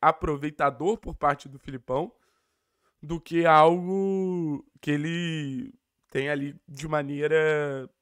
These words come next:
concreta na cabeça dele. O Atlético, ele vive uma crise de identidade muito forte, cara. E eu acho que, assim, até agora ninguém se mostrou capaz de bater de frente com o Filipão, não.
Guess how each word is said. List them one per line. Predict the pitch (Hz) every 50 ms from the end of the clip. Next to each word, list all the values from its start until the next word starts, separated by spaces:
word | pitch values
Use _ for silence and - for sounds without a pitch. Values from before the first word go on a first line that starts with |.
| _
concreta | - - 156 147 - - 151 147 147 143 - 147
na | 143 131
cabeça | - - 139 143 135 - 170 156
dele. | 131 113 - _ _ _ _ _ _ _ _ _ _ _ _ _ _ _
O |
Atlético, | _ - 147 156 156 - -
ele | 170 165
vive | 160 160 156 160 185
uma | 170 165 156
crise | - 151 160 156 147 143
de | 143 160
identidade | 156 147 151 160 156 147 143 143 143 147 147
muito | 147 160 160 -
forte, | - 151 139 127 - - - -
cara. | - 110 107 _ _ _ _ _ _ _ _ _ _ _ _ _ _ _
E | 131 135 131
eu | 123
acho | 120 123 127 127 - - 147
que, | - - 160 160 151 147 143 - - -
assim, | - 131 131 - - 143 127 117 123 _ _ _ _ _ _ _ _ _ _ _ _ _ _ _ _ _
até | - 87 - - 135
agora | 127 131 202 247 - - 143
ninguém | 151 143 127 139 147
se | 143 - 156
mostrou | 147 143 143 - - - 135 139 147 156 160 165 165 170 170 170 175 175 170
capaz | 170 - - 147 - - 143 143 156 156
de | 165 185 185 185 180 _ _ _ _ _ -
bater | 143 139 143 147 - 151 143
de | - -
frente | - 151 151 151 -
com | - 160
o | -
Filipão, | - 175 165 - - 165 190 202
não. | 180 -